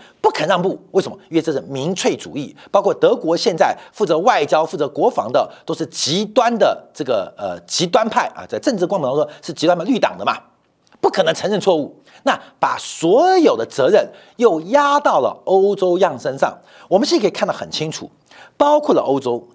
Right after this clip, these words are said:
包括了英国，包括了加拿大，包括了美国，各国央行做错了吗？让全球金融市场大跌吗？可能真正错的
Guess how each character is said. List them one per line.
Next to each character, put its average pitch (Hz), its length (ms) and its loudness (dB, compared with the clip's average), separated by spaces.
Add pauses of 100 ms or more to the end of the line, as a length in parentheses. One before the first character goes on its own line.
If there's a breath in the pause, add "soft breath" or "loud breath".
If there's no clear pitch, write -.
(220 soft breath)
包 247 260 2
括 214 160 -2
了 123 80 -2
英 139 220 -8
国， 80 260 -10 (160 loud breath)
包 302 300 4
括 285 160 2
了 156 80 2
加 165 140 2
拿 143 40 2
大， 143 240 0 (140)
包 160 180 2
括 156 160 -2
了 120 60 -2
美 90 160 -10
国， 80 260 -14 (240 loud breath)
各 392 300 2
国 202 160 2
央 285 100 4
行 214 160 -4
做 302 160 2
错 392 260 2
了 262 80 4
吗？ 220 280 0 (260 loud breath)
让 240 220 0
全 240 160 2
球 294 60 2
金 330 100 0
融 277 80 2
市 254 40 -6
场 165 120 -2
大 185 180 2
跌 143 220 0
吗？ 185 240 0 (300 soft breath)
可 170 320 2
能 208 240 0
真 359 260 2
正 269 220 2
错 233 260 0
的 110 100 0